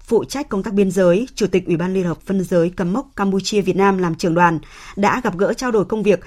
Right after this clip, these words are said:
và giao nhận bản đồ địa hình biên giới tỷ lệ một trên hai mươi lăm nghìn giữa nước Cộng hòa Xã hội Chủ nghĩa Việt Nam và Vương quốc Campuchia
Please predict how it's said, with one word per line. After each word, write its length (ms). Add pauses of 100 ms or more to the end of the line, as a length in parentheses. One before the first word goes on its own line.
(200)
và 220
giao 200
nhận 220
bản 240
đồ 180
địa 120
hình 220
biên 180
giới 240
tỷ 160
lệ 160
một 280
trên 180
hai 120
mươi 80
lăm 140
nghìn 180 (340)
giữa 280
nước 180
Cộng 120
hòa 140
Xã 140
hội 80
Chủ 120
nghĩa 100
Việt 200
Nam 260
và 120
Vương 180
quốc 160
Campuchia 500